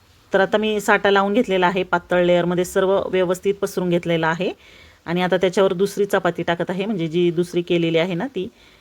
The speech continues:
आता सेम याच पद्धतीने अशी आपल्याला एकावर एक चार ठेवायचे आहेत. आता याच्यावर सुद्धा साटा टाकायचा आहे, म्हणजे साटा लावून घ्यायचा आणि मग पुन्हा वरची चपाती टाकायची आहे यावर.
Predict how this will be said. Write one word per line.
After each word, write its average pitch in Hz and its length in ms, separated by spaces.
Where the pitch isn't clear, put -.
आता 180 140
सेम 226 300
याच 226 240
पद्धतीने 214 440
अशी 196 200
आपल्याला 180 400
एकावर 185 380
एक 185 160
चार 180 220
ठेवायचे 180 480
आहेत. 185 180
आता 175 140
याच्यावर 180 360
सुद्धा 185 260
साटा 180 300
टाकायचा 160 420
आहे, 165 200
म्हणजे 165 180
साटा 175 300
लावून 180 240
घ्यायचा 185 360
आणि 175 240
मग 185 120
पुन्हा 185 340
वरची 180 320
चपाती 160 380
टाकायची 156 380
आहे 160 180
यावर. 156 260